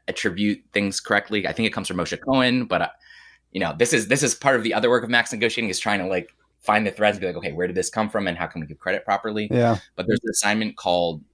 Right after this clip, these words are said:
Speaker 1: you know, 'cause I was struggling with how grade obsessed students were and, you know, the degree to which they weren't tolerating uncertainty very well, which is kind of part of <laughs> negotiating. And so I gave them an assignment that I believe everyone should give, which is to collect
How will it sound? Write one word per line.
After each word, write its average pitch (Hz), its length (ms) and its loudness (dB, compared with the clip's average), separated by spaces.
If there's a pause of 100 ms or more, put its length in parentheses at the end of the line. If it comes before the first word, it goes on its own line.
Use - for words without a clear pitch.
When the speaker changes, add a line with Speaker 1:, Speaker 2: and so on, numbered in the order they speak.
(140)
Speaker 1:
you 147 80 -2
know, 113 40 -2
'cause 95 100 -2
I 95 80 2
was 92 140 0
struggling 104 520 0
with 87 260 -4
how 87 180 -2
grade 90 280 0
obsessed - 560 -4 (260)
students 87 340 -6
were 139 280 4
and, 82 400 -2
you 92 100 -4
know, 71 220 -4 (340)
the 104 80 -6
degree 101 220 -4
to 98 100 -8
which 92 180 -4
they 95 80 2
weren't 90 240 -4
tolerating 90 420 2
uncertainty 85 560 -4
very 120 220 2
well, 135 220 -2
which 87 140 -6
is 80 80 -6
kind 87 180 -6
of 80 80 -8 (180)
part 85 260 -2
of 82 180 -4 (300)
<laughs> - 240 -20
negotiating. 104 760 -4 (640)
And 92 180 -2
so 90 260 0
I 85 100 0
gave 85 140 -4
them 82 100 -4
an 82 60 -4
assignment 82 400 -2
that 82 100 0
I 82 80 2
believe 80 280 -8
everyone 98 340 0
should 82 200 -10
give, 90 220 0
which 78 200 -8
is 78 260 -6 (340)
to 98 100 -4
collect 101 440 -2